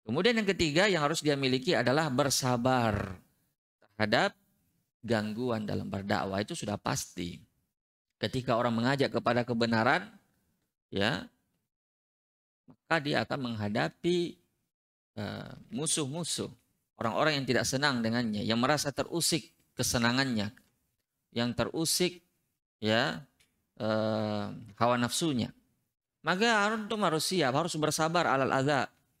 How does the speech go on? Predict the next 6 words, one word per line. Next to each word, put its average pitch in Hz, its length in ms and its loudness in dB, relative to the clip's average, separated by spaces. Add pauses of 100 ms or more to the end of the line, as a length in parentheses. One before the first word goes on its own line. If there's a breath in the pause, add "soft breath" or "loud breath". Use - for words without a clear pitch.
(320)
harus 127 240 0
bersabar 127 480 2
menghadapi 120 560 0
semua 131 580 0 (540)
gangguan-gangguan 113 880 0
tersebut. 101 560 -8